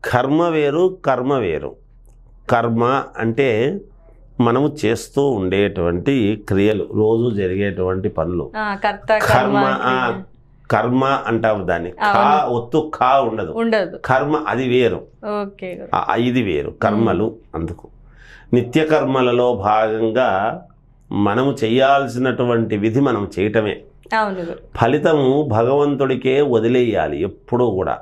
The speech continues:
Speaker 2: మ్మ్.
Speaker 1: మనము చేసేటువంటి పూజ ఏది కూడా,
Speaker 2: మ్మ్.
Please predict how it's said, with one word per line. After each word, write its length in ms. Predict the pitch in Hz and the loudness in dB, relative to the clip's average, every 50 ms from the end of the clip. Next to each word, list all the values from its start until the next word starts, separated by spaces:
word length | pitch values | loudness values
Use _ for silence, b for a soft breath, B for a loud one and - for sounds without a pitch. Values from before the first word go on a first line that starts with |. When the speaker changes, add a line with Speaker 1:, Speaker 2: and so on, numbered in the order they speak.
| - - | -6 -8
Speaker 2:
మ్మ్. 460 | 220 220 208 202 196 185 180 180 180 175 - - - - | -6 -6 -6 -6 -8 -8 -10 -12 -10 -12 -12 -10 -6 -2
Speaker 1:
మనము 380 | 104 - - 113 131 135 135 123 - | 0 0 2 2 0 0 0 0 0
చేసేటువంటి 880 | 120 123 123 127 143 147 147 143 143 143 143 131 131 127 127 123 117 123 | 0 0 2 2 2 2 2 2 0 0 0 0 0 0 0 0 0 -2
పూజ 320 | 113 117 120 120 123 120 123 | -2 -2 0 0 2 2 4
ఏది 500 | 120 113 107 107 110 107 117 117 117 110 | 2 2 2 2 2 2 4 2 2 2
కూడా, 640 | 107 107 104 101 104 107 104 90 82 90 113 135 - | 0 0 0 2 2 2 2 2 0 0 -2 -2 -2
Speaker 2:
మ్మ్. 200 | 226 214 202 190 | -4 -6 -6 -8